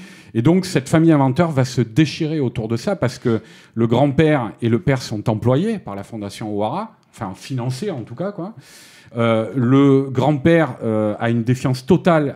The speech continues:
euh, quand il comprend, et dès le début du film, hein, les en-, les, les véritables enjeux, euh, de la fondation O'Hara, euh, leurs véritables propo-, euh, pro-, propos, leurs véritables motifs. Euh, le père, lui, va se ranger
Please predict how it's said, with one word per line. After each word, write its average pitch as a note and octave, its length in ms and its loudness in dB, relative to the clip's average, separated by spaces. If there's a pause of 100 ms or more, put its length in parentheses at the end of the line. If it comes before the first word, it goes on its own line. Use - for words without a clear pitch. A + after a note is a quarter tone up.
euh, A2 160 -2
quand A2+ 240 -6
il A#2+ 80 -10
comprend, C#3 480 -2
et G#2 140 0
dès G#2+ 120 -4
le F#2+ 60 -2
début G2+ 200 -6
du A2+ 80 -12
film, F3+ 240 -6
hein, C3 60 -4
les A2 220 -4
en-, A#2 80 -6
les, G#2 300 -4 (240)
les G#2 80 -2
véritables G#2+ 560 -2 (260)
enjeux, A#2+ 460 2 (320)
euh, G2 440 -2
de G2 440 2
la F#2 80 0
fondation G#2 500 -2
O'Hara, F3+ 300 0 (320)
euh, G2 80 -4
leurs G2 140 -2
véritables G#2 480 0
propo-, A#2+ 360 -2
euh, G2+ 340 -4
pro-, G#2 240 -10
propos, B2 360 0
leurs C3+ 100 2
véritables G#2+ 320 -2
motifs. C3 320 -4 (560)
Euh, A#2+ 240 4
le D#3+ 300 4
père, G3 260 4
lui, C#3+ 220 2
va B2 100 2
se - 180 0
ranger E3 720 4